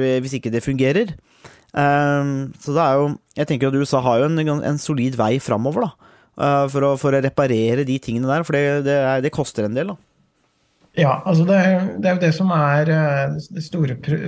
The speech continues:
Speaker 2: problemet, og den store, eh, vel st-, en av de aller største utfordringene, både i U S A, men også mange andre,
Speaker 1: Mm.
Speaker 2: mange andre steder. Eh, og det er jo også et spørsmål, så hva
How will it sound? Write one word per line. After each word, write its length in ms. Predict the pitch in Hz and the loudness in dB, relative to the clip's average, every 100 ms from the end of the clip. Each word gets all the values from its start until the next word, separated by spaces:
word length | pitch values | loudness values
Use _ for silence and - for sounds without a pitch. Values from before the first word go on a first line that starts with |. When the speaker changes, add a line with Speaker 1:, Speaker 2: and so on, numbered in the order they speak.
| 143 | -4
Speaker 2:
problemet, 580 | 156 156 139 113 123 165 | 0 2 2 0 0 0
og 160 | 156 143 | 2 2
den 80 | 143 | 0
store, 400 | 160 127 131 135 135 | -2 -2 -2 0 -2
eh, 180 | 131 131 127 | -2 -4 -6
vel 160 | 135 123 | -6 -8
st-, 240 | - 185 190 160 - - _ _ - | -10 -10 -10 -12 -14 -20 _ _ 0
en 140 | 151 | 4
av 80 | 143 | 4
de 80 | 151 | 4
aller 240 | 127 135 | 4 0
største 420 | - 156 127 139 120 | 2 -2 0 -4 -4
utfordringene, 640 | - 120 120 120 123 135 | -2 -2 0 0 0 0
både 200 | 131 123 | -2 -2
i 40 | |
U 60 | 131 | -4
S 80 | - | -4
A, 80 | 127 | -2
men 100 | 131 127 | -2 -4
også 180 | 123 139 | -2 -2
mange 240 | 127 120 | -2 -4
andre, 460 | 127 123 110 120 120 127 131 | -6 -4 -4 -2 -2 0 -2
Speaker 1:
Mm. 500 | 131 135 143 113 110 117 _ _ _ _ _ 147 | -2 -4 -4 -6 -10 -16 _ _ _ _ _ 2
Speaker 2:
mange 240 | 143 135 | 4 4
andre 320 | 139 110 113 | 2 2 -2
steder. 480 | - 117 113 143 147 - _ _ _ - | -2 -2 2 0 -2 -14 _ _ _ -2
Eh, 320 | 147 143 147 160 170 | 2 4 4 2 2
og 560 | 160 156 156 156 156 - _ _ _ _ _ _ _ _ _ _ _ _ _ | 4 6 6 4 0 -10 _ _ _ _ _ _ _ _ _ _ _ _ _
det 80 | 170 | 2
er 80 | 185 | 4
jo 100 | 190 | 4
også 140 | 196 | 2
et 140 | 190 - | -2 -4
spørsmål, 640 | 151 - - 143 170 165 - _ _ _ _ _ | -4 -4 0 2 2 0 -8 _ _ _ _ _
så 140 | - 160 | 0 2
hva 180 | 147 | 4